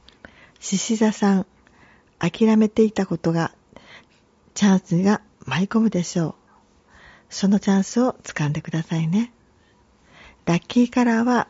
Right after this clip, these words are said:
ベージュ。乙女座さん、実力を評価され、新しいチャンスが訪れるでしょう。ラッキーカラーはブルー。天秤座さん、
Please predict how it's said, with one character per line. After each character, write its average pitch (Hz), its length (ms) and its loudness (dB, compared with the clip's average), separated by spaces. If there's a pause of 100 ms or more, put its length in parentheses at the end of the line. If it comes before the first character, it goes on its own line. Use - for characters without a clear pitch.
ベ 160 80 0
ー 156 120 0
ジ 151 180 -6
ュ。 - 80 -8 (1080)
乙 165 220 0
女 226 140 4
座 214 160 2
さ 196 220 0
ん、 185 80 -6 (920)
実 196 300 -4
力 208 260 0
を 208 60 2
評 202 240 0
価 175 120 -6
さ 170 160 -4
れ、 160 260 -2
新 180 340 -2
し 160 160 -2
い 160 60 -6
チ - 100 -6
ャ 151 80 0
ン 156 60 -4
ス 165 120 -4
が 208 220 -2 (100)
訪 147 220 -6 (140)
れ 208 120 0
る 202 140 -6
で 185 100 0
し 185 160 -4
ょ 170 120 0
う。 - 60 -12 (520)
ラ 175 80 4
ッ - 80 -4
キ 185 160 0
ー 180 40 -4
カ 180 180 0
ラ 180 180 0
ー 196 40 -2
は 220 280 0
ブ 147 160 -6
ル 175 100 2 (160)
ー。 - 20 -10 (640)
天 233 240 6
秤 214 200 8
座 208 100 6
さ 208 220 4
ん、 202 140 4